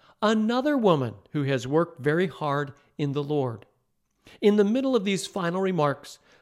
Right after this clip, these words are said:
Paul offers a few additional words of guidance. "Greet one another with a holy kiss." "I urge you, brothers and sisters,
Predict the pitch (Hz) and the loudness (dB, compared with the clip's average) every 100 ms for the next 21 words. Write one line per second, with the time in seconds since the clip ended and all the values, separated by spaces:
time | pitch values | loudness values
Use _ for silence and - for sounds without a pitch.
0 | _ - 156 170 151 151 170 147 127 - | _ 0 2 2 2 0 0 -2 -4 -4
1 | 175 196 - 143 117 170 - 185 165 143 | 0 0 -2 -6 -2 -2 -2 -6 -4 -2
2 | 147 147 - 180 170 - 160 135 127 123 | -2 -2 -6 -10 -10 -10 -6 -4 -4 -6
3 | - - _ _ _ _ _ - 180 196 | -14 -20 _ _ _ _ _ -4 2 4
4 | 226 - 180 190 175 165 175 202 226 156 | 4 2 2 4 4 2 0 -4 -6 -8
5 | 127 117 - 147 151 151 151 107 - _ | -8 -10 -6 -4 -6 -10 -10 -10 -14 _
6 | _ _ _ _ _ - - 196 330 240 | _ _ _ _ _ -6 2 2 4 4
7 | 262 247 220 160 180 175 156 147 165 143 | 4 2 0 4 4 4 0 -4 -4 -4
8 | 147 | -6